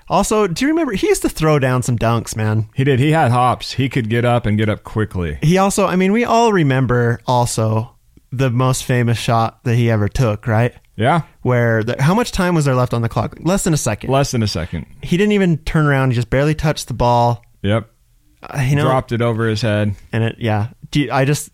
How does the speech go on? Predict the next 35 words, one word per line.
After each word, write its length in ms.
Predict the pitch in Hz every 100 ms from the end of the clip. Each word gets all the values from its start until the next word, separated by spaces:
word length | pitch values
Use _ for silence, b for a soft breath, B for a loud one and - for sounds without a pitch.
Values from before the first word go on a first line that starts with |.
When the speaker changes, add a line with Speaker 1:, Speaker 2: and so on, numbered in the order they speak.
| _
Speaker 1:
remember 460 | 127 127 131 127 127
seeing 260 | - 131
the 60 | 123
look 220 | 120 123
on 100 | 123
Russell 280 | 120 117 113
Westbrook's 400 | 117 107 113 -
face 240 | - 117 -
who 80 |
was 100 | 113
guarding 300 | - 110 110
him, 120 | 107 101
like, 200 | 101 90
Speaker 2:
<laughs> 80 | 135
Speaker 1:
"What 260 | 156 151
the 100 | 120
heck? 280 | 107 120 117
Are 60 | 139
you 140 | 185
kidding 420 | - 151 139 139
me?" 260 | 135 131 131 294 - B B -
And 160 | 131
he 100 | 151
just 160 | 147 143
runs 200 | 151 143
down 180 | 147 143
the 60 |
floor 320 | - 135 135 127
laughing. 380 | 117 120 - 123
Everyone's 340 | 123 117 113
laughing. 460 | 117 113 110 117 107 b b b -
It, 320 | 139 131 -
I 140 | 135
will 160 | 131 160
say, 500 | - 156 151 143 -